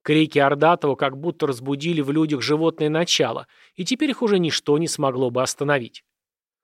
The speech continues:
Выплеснув из своей груди глухой звериный рев,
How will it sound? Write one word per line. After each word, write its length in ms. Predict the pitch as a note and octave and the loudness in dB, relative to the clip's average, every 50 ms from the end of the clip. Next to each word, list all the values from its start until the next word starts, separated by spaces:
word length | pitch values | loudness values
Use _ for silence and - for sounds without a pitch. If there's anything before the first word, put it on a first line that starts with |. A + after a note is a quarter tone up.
| _ _ _ _ | _ _ _ _
Выплеснув 720 | C#3+ C#3 C#3 D3+ D#3 D3 - C#3+ C#3 - - D3 C3 - D3 | -2 2 4 4 4 4 2 -2 -4 -2 -4 -6 -6 -4 -4
из 100 | C3+ - | -4 -2
своей 320 | - C#3 C#3 D3 D3 D3 | 0 2 2 2 2 0
груди 380 | C3 C#3 C#3+ C#3+ C#3+ D3 D#3+ D3 | 0 0 0 0 0 -2 -4 -2
глухой 400 | C3+ C#3+ D3 C#3 - D#3+ D#3 C#3+ | 0 0 0 0 2 0 0 0
звериный 440 | C3 C3+ C#3+ D3 D#3 D#3 C#3+ C#3 C3+ | 0 0 2 2 2 2 2 2 4
рев, 300 | D3 F3 F#3 F3 - | 4 4 4 2 0